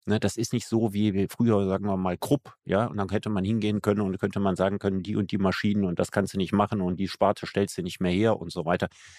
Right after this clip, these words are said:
Das ist natürlich in der digitalen Welt alles sehr, sehr viel komplizierter.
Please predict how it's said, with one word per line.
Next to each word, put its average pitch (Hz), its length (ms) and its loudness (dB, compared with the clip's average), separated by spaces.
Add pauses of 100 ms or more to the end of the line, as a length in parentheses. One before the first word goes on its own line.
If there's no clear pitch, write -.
(240)
Das - 180 -4
ist 120 140 -14
natürlich 104 400 -8
in 87 100 -6
der 85 300 -4
digitalen 87 580 -4
Welt 80 260 -4
alles 82 280 -12
sehr, 90 180 -4
sehr 82 120 -12
viel - 160 -12
komplizierter. - 760 -10